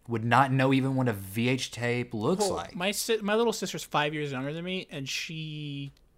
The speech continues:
Speaker 2: barely knows what one is.
Speaker 1: Yeah. So, I mean, the point I'm trying to make is, even if it was okay, a ten-year difference, even if it's legal, is just weird.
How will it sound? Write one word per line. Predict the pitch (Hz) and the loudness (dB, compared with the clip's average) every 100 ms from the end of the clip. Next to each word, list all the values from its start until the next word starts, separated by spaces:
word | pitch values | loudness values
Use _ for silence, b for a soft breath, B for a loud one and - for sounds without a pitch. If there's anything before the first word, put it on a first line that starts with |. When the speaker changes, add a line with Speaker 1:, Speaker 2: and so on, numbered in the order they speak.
| 139 - | -16 -6
Speaker 2:
barely | 147 139 135 127 127 123 | 0 2 2 0 -2 -4
knows | 117 113 | -6 -8
what | 113 113 | -10 -12
one | 123 | -12
is. | 117 113 - b b b b _ _ _ - - - - - _ _ _ | -14 -14 -16 b b b b _ _ _ -20 -20 -20 -20 -20 _ _ _
Speaker 1:
Yeah. | 123 180 95 87 - _ | -2 -2 -2 -8 -18 _
So, | - 175 165 156 139 117 - - _ _ b b b _ _ _ _ _ - | -2 2 4 4 2 0 -4 -14 _ _ b b b _ _ _ _ _ 0
I | 175 | 2
mean, | 175 | 2
the | 160 | 0
point | - 220 | 2 2
I'm | 202 | 2
trying | 185 185 151 | 4 4 2
to | 127 | 0
make | 110 98 87 - - _ _ _ _ | -2 -2 -6 -12 -20 _ _ _ _
is, | 123 117 107 104 95 - _ _ | -2 0 0 -2 -8 -14 _ _
even | - 170 165 | -2 0 0
if | 147 139 | 0 0
it | 113 | -4
was | 98 107 117 | -2 0 2
okay, | 131 127 135 131 131 - | 0 0 0 0 0 -4
a | 107 | -6
ten-year | - 123 120 107 | -4 -2 -2 -2
difference, | 98 98 123 110 95 - - _ - | -4 -4 -4 -4 -6 -12 -16 _ -8
even | 120 120 | -4 -2
if | 110 | -4
it's | 107 92 | -4 -6
legal, | 104 110 98 87 87 92 - | -4 -4 -6 -10 -12 -14 -12
is | 113 101 95 | -8 -8 -8
just | 113 - | -8 -8
weird. | 92 87 117 104 80 | -10 -6 -4 -6 -8